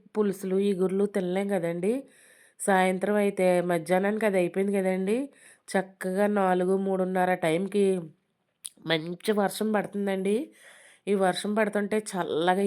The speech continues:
ఏమి తినాలని అనిపించింది. మా హస్బెండ్ అయితే శనగపప్పు అయితే ఏమీ వద్దని అన్నారు. అందుకు వరిపిండితో ఏం చేస్తే బాగుంటుందా అని ఆలోచించాను.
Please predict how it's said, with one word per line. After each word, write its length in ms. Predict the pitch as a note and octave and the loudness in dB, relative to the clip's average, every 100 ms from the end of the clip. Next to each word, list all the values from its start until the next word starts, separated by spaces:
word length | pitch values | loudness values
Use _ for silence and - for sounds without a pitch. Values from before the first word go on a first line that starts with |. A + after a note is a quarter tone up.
| F3+ | 2
ఏమి 200 | F3 F3+ | 0 -2
తినాలని 520 | F#3+ F3+ F3 F#3+ G3 | -2 -2 -2 -2 -2
అనిపించింది. 680 | D#3+ D#3 F#3 - F3 E3+ A3 D4 _ _ _ - - - - | -4 -4 -6 -6 -4 -2 -2 -4 _ _ _ -20 -20 -20 -4
మా 100 | F#3 | 0
హస్బెండ్ 460 | G3 F#3 F3 F#3+ G#3+ | 0 0 0 0 2
అయితే 200 | G3+ G#3 | 0 0
శనగపప్పు 600 | G#3+ G3 E3+ E3+ G3 - G#3+ | 0 0 0 -2 -4 0 2
అయితే 220 | G3 F#3+ G#3 | 2 2 2
ఏమీ 260 | E3+ F3 | 2 0
వద్దని 440 | F#3+ F3+ D3+ F3 F#3 | 0 0 2 0 0
అన్నారు. 420 | D#3 D#3+ D#3 F3 A#3+ - _ _ - - - | -2 -4 -4 -4 -8 -12 _ _ -20 -20 -10
అందుకు 260 | F3+ F#3+ F#3+ | -6 -4 -2
వరిపిండితో 560 | F#3+ E3+ D#3+ G3 G3 A3+ G#3 | 0 0 -2 -4 2 2 4
ఏం 160 | F3+ F3+ | 2 0
చేస్తే 300 | G3 F#3+ G3+ | -2 -2 -2
బాగుంటుందా 440 | F#3 G3 F#3+ F#3 | 0 -2 0 0
అని 140 | F#3+ G3 | 0 0
ఆలోచించాను. 800 | E3+ E3+ E3+ F3 - E3+ D#3+ | -2 -4 -8 -14 -4 -4 -2